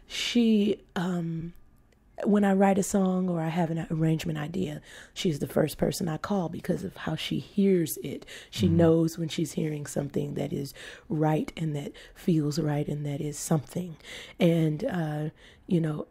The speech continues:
Speaker 1: she and my father met when they were, my dad, my m-, father was twenty-one, she was seventeen. They were together for forty-three years, and my,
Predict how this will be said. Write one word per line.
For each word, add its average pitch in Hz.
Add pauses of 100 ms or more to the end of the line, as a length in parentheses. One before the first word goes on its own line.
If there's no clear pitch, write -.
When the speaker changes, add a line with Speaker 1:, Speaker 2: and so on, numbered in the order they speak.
Speaker 1:
she 185
and 160
my 151
father 156
met 151
when 156
they 151
were, 147 (640)
my 143
dad, 151
my 160
m-, 165 (140)
father 160
was 147
twenty-one, 170
she 175
was 151
seventeen. 156 (640)
They 160
were 151
together 156
for -
forty-three 170
years, 151
and 147 (460)
my, 170